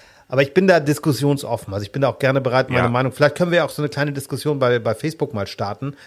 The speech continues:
Speaker 1: Wir haben ja
Speaker 2: Ja,
Speaker 1: nur vernünftige
Speaker 2: gute
Speaker 1: Hörerinnen
Speaker 2: Idee.
Speaker 1: und Hörer. Ähm, da könnt ihr uns, äh,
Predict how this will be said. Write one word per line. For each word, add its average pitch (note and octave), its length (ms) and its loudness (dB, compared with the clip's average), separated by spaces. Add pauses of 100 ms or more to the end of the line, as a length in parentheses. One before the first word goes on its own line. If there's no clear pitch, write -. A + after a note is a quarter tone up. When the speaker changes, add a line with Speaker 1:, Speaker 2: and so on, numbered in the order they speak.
Speaker 1:
Wir A#2 120 -2
haben A#2+ 120 0
ja A2 200 2 (260)
Speaker 2:
Ja, C#3+ 180 4
Speaker 1:
nur - 80 4
vernünftige C#3 500 -2
Speaker 2:
gute B2 120 4
Speaker 1:
Hörerinnen B2 320 4
Speaker 2:
Idee. A#2 80 -2
Speaker 1:
und A2 100 -6
Hörer. C#3 340 2 (380)
Ähm, B2 440 0
da A2+ 100 -2
könnt B2+ 180 -2
ihr C3+ 100 4
uns, C3 200 -2
äh, C3+ 80 -2